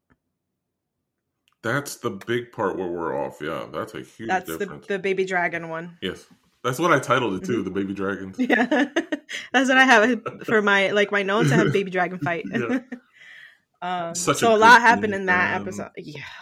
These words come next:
Speaker 2: Oh, my g-, it's freaking kids, man. They all
Speaker 1: Ugh.
Speaker 2: deserve bow bow punishment. <laughs> Um,
Speaker 1: Lucerys
Speaker 2: yeah, so a
Speaker 1: gets
Speaker 2: lot
Speaker 1: it later.
Speaker 2: happens in that episode.
Speaker 1: <laughs>
Speaker 2: Well, wow. Wow.
Speaker 1: That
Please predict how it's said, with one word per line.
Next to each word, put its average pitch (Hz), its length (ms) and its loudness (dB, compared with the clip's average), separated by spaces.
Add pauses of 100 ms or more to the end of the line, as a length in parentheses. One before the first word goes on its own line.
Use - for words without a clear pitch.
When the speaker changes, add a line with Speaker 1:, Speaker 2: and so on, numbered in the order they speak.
Speaker 2:
Oh, 196 200 -12
my 160 140 -10
g-, 165 80 -18 (260)
it's - 200 -14
freaking 285 380 -10
kids, 202 380 -14
man. 156 280 -16 (540)
They 190 80 -8
all 196 120 -6
Speaker 1:
Ugh. 196 40 -8
Speaker 2:
deserve 180 360 -10 (120)
bow 180 140 -8
bow 170 420 -8
punishment. 180 560 -14
<laughs> 247 100 -12 (1600)
Um, 190 480 -2
Speaker 1:
Lucerys - 180 0
Speaker 2:
yeah, 208 140 8
so 202 160 -2
a - 20 2
Speaker 1:
gets 196 100 0
Speaker 2:
lot 214 60 6
Speaker 1:
it 233 40 8
later. 269 120 6
Speaker 2:
happens 277 240 2
in 180 240 -4
that 175 340 0
episode. 170 880 -8
Speaker 1:
<laughs> 170 360 -12 (320)
Speaker 2:
Well, 170 300 -12 (260)
wow. 170 600 -10 (120)
Wow. 175 840 -4
Speaker 1:
That - 100 -12